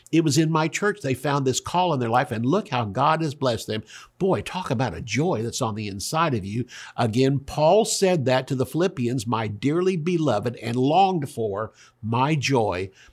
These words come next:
and my crown." Finally, in Acts chapter two and verse forty-six says this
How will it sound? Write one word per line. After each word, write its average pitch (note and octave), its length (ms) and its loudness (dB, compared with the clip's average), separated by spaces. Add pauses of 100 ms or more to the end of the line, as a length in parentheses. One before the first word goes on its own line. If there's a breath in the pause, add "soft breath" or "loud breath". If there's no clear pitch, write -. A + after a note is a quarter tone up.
(140 loud breath)
and A2 220 -4
my G#2+ 180 -2
crown." G2+ 480 -6 (280 loud breath)
Finally, F#3 320 4
in C3 80 2
Acts D3 260 2
chapter C#3+ 340 2
two E3+ 220 4
and C3 100 2
verse C3+ 220 2
forty-six C3 580 -2
says A2 320 0
this A2+ 320 -4